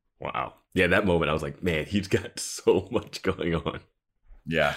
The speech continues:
Speaker 1: Like,
Speaker 2: It was
Speaker 1: to
Speaker 2: a
Speaker 1: a
Speaker 2: great
Speaker 1: point where it's
Speaker 2: moment of self-awareness.
Speaker 1: to a point where it's like, this is just gonna be kind of,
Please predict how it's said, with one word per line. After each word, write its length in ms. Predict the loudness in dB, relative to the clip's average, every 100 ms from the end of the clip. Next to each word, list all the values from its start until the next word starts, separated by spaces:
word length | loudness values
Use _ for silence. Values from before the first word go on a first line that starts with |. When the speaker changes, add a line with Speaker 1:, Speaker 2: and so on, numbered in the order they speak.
| 2
Speaker 1:
Like, 140 | 4 6
Speaker 2:
It 60 |
was 200 | 6 6
Speaker 1:
to 120 | 6 6
Speaker 2:
a 20 |
Speaker 1:
a 40 |
Speaker 2:
great 180 | 10 10
Speaker 1:
point 100 | 10
where 100 | 10
it's 80 | 8
Speaker 2:
moment 140 | 8 6
of 80 |
self-awareness. 880 | 6 6 6 6 2 2 0 -2 -2 4
Speaker 1:
to 60 | 4
a 40 |
point 260 | 6 6 8
where 100 | 6
it's 140 | 6
like, 320 | 2 2 -4 _ _ _ _ _ 2
this 160 | 2
is 100 | 4
just 160 | 0 2
gonna 160 | 2 2
be 80 |
kind 240 | -2 -2
of, 80 | -4